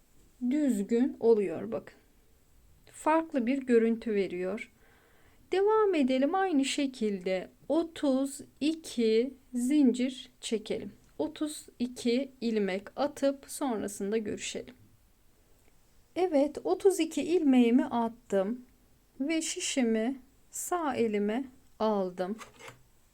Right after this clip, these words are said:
Diğer şişimle başlıyorum. Bakın, başlangıçta ve sonunda farklı bir işlem uygulayacağım. Kenarının düzgün durması için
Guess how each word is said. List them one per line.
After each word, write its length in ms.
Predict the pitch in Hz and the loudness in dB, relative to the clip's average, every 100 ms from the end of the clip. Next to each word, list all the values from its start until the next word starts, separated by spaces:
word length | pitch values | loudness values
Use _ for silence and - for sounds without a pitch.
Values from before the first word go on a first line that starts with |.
| _ _ _ _ _ _ | _ _ _ _ _ _
Diğer 320 | 349 381 302 | 0 0 0
şişimle 680 | 294 - 311 - 269 220 247 | -2 -6 -6 0 0 2 2
başlıyorum. 920 | 247 254 254 - 277 277 277 285 277 277 _ _ _ - _ _ _ _ _ _ _ - | 2 0 -2 -4 0 2 2 0 -2 -6 _ _ _ -20 _ _ _ _ _ _ _ -10
Bakın, 480 | 339 339 294 262 | -8 -4 -2 2
başlangıçta 1160 | 262 320 359 - 349 349 339 339 - - 349 359 320 | 2 2 -2 -2 0 0 -2 -4 -4 -2 -2 -2 -2
ve 160 | 294 | -2
sonunda 1040 | 294 - 294 294 320 285 240 214 208 247 - _ | -2 -4 0 2 4 6 6 4 2 -2 -8 _
farklı 640 | - - 311 311 311 311 262 | -20 -8 -2 -2 -2 -4 -2
bir 120 | 254 | -2
işlem 520 | - 220 - 247 302 | -2 -4 0 0 0
uygulayacağım. 840 | 311 302 311 311 302 294 311 320 320 - | -2 -2 -2 -2 -2 -2 -2 -2 -8 -12
Kenarının 840 | - 370 370 330 294 294 330 370 - 214 | -2 2 2 4 4 2 0 -4 -8 0
düzgün 580 | 294 285 247 277 311 262 | 0 2 2 2 2 2
durması 480 | 262 233 240 247 277 | 2 2 0 -2 -4
için 520 | 226 - 208 214 | -4 -2 0 0